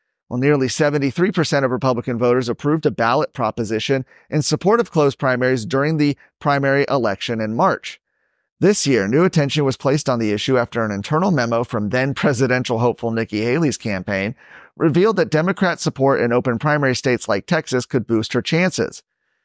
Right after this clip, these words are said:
And in races like House District twenty-one, where Speaker Dade Phelan is fighting for his seat in a runoff election, nine,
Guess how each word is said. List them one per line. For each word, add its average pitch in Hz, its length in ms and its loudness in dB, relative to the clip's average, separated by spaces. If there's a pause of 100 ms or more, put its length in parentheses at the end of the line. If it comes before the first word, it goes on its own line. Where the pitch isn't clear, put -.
(200)
And 120 140 0
in 117 120 2
races 135 400 2
like 113 160 0
House 123 260 -2
District 120 340 -2
twenty-one, 117 540 -2
where 127 100 0
Speaker 113 320 -4
Dade 98 240 -2
Phelan 139 360 0
is 101 120 -2
fighting 101 320 -2
for 95 200 -6
his 113 200 -4
seat 110 360 -2
in 98 100 -4
a 95 60 -2
runoff 87 440 -4
election, 98 520 0 (440)
nine, 95 720 -2